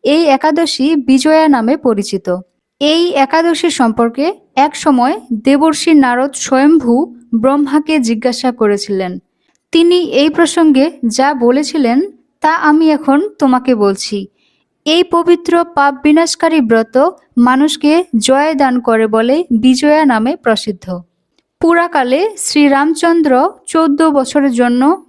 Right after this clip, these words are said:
বনে গিয়েছিলেন। সীতা ও লক্ষণের সঙ্গে তিনি পঞ্চবটী হয়ে বাস করতেন। সেই সময় লঙ্কাপতি রাবণ দেবী সীতাকে হরণ করেন।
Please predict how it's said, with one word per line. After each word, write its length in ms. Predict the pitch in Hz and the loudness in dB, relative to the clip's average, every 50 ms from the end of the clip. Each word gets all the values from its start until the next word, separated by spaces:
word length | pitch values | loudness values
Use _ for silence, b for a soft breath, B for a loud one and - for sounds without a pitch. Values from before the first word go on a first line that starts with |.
| 240 208 | -4 0
বনে 360 | 208 254 262 269 277 320 330 302 | 0 0 2 2 2 2 0 0
গিয়েছিলেন। 720 | 277 226 214 214 202 202 - 208 196 190 185 185 180 180 - _ _ _ _ _ _ _ | -2 0 0 -2 -2 -2 -6 -6 -6 -6 -6 -6 -8 -12 -14 _ _ _ _ _ _ _
সীতা 540 | - - - - 339 320 330 339 339 339 359 | -8 -4 -2 -2 -2 0 0 0 0 0 0
ও 200 | - 294 269 277 | 0 2 2 2
লক্ষণের 580 | 269 269 269 277 277 - - 330 320 339 339 | 2 2 0 0 -2 -2 0 0 2 2 0
সঙ্গে 520 | 330 - - 269 262 254 247 262 294 339 392 | 0 0 0 0 0 0 0 0 0 -2 -2
তিনি 340 | - - 294 277 262 277 277 | -2 0 2 4 6 4 4
পঞ্চবটী 800 | - - 285 285 294 294 - 339 320 285 311 311 311 320 320 302 | 2 2 2 2 2 2 2 0 2 2 0 0 0 -2 -2 0
হয়ে 420 | 247 226 226 233 277 349 427 415 _ _ _ - | 0 0 2 2 2 0 -2 -6 _ _ _ -6
বাস 400 | 220 208 247 262 285 285 - - | -2 0 0 0 0 -2 -4 -4
করতেন। 560 | - 214 196 196 - - 196 180 180 175 170 - _ _ _ _ _ _ _ _ | -2 -2 -2 -2 -4 -8 -8 -8 -8 -10 -12 -14 _ _ _ _ _ _ _ _
সেই 260 | - - - 330 349 | -6 -2 0 2 2
সময় 440 | 339 - 370 349 330 277 277 330 370 | 2 2 2 2 2 2 2 0 0
লঙ্কাপতি 680 | 320 269 269 285 294 302 320 320 330 330 330 330 320 311 | 2 2 2 2 2 0 -2 -2 -2 -2 -2 -2 0 0
রাবণ 400 | 269 254 240 233 240 240 269 349 392 330 262 226 226 214 | 0 0 0 0 0 0 0 -2 -4 -6 -8 -6 -2 -2
দেবী 300 | 277 294 294 294 311 285 | 0 0 0 0 0 -2
সীতাকে 640 | - - 294 294 - 330 330 330 - 294 320 381 | 0 -2 -4 -2 -2 -2 -2 -2 -4 -4 -4 -4
হরণ 400 | 370 - - 233 233 247 269 269 | -6 -4 -4 -2 0 0 0 0
করেন। 400 | 269 - 214 196 190 196 190 190 | 0 0 -2 -2 -2 -4 -6 -8